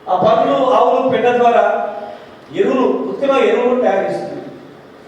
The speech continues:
వర్షాకాలం వస్తుందంటే చేనులకు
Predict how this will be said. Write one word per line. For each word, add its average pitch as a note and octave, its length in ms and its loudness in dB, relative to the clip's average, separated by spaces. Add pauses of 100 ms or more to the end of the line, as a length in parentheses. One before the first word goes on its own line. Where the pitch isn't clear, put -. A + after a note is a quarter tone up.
(520)
వర్షాకాలం G#3+ 440 0
వస్తుందంటే G#3+ 460 -2 (1200)
చేనులకు F#3+ 400 -4